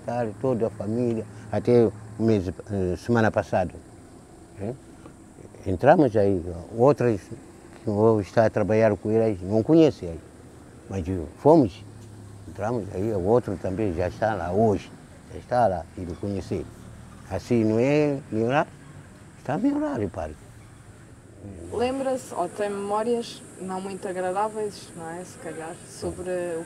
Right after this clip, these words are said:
Speaker 2: período da guerra civil, o conflito armado,
Speaker 1: Sim.
Speaker 2: dos dezasseis anos?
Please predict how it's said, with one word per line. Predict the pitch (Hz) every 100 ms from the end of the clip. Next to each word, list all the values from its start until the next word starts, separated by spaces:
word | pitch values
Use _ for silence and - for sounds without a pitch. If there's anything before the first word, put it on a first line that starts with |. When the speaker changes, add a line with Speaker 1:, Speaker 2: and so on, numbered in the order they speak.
| -
Speaker 2:
período | 190 185 170
da | 185
guerra | 180 185 185 185
civil, | - 202 175 175
o | 160
conflito | 170 170 175 180
armado, | 185 196 175 160 - - - -
Speaker 1:
Sim. | - 113 98
Speaker 2:
dos |
dezasseis | 78 180 175 185 175
anos? | 180 156